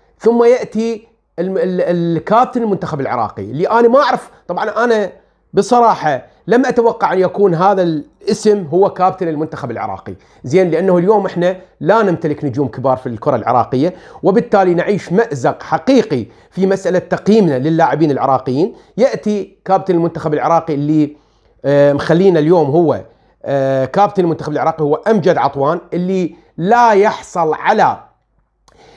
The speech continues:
الكثير من ال-، من ال-، من ال-، من ال-، من ال-، توفيق في الشارع الرياضي، يعني الشارع الرياضي غير مجتمع عليه ك-، كلاعب متميز أو ككابتن للفريق ال-، العراقي، والكثير طالب-،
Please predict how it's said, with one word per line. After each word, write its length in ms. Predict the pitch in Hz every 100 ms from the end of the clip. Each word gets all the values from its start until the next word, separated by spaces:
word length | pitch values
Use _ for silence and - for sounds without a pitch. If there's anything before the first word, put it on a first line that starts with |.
| -
الكثير 640 | 180 - 196 - 240 208 - - _ _ -
من 280 | 185 240 226
ال-، 340 | 196 185 151 - -
من 180 | 190 220
ال-، 200 | 214 208
من 100 | 214
ال-، 180 | 208 196
من 100 | 202
ال-، 120 | 196 -
من 160 | 180 214
ال-، 220 | 208 190 _ _ _ - 170 - _ -
توفيق 480 | 208 - 285 302 -
في 60 |
الشارع 420 | 214 - 165 127
الرياضي، 400 | 131 127 113 113
يعني 160 | 135 151
الشارع 340 | - 214 220
الرياضي 340 | 196 220 220 202
غير 260 | 180 285
مجتمع 380 | 247 220 208 160
عليه 300 | 101 123 104
ك-، 300 | - 190 -
كلاعب 500 | 147 165 220 277 254
متميز 640 | 262 254 254 262 285 - _ -
أو 100 | 214
ككابتن 520 | - 220 214 214 180 151
للفريق 460 | 139 131 107 113
ال-، 140 | 107 98 -
العراقي، 300 | 127 139 156
والكثير 460 | 175 208 233 285 247
طالب-، 360 | 233 226 220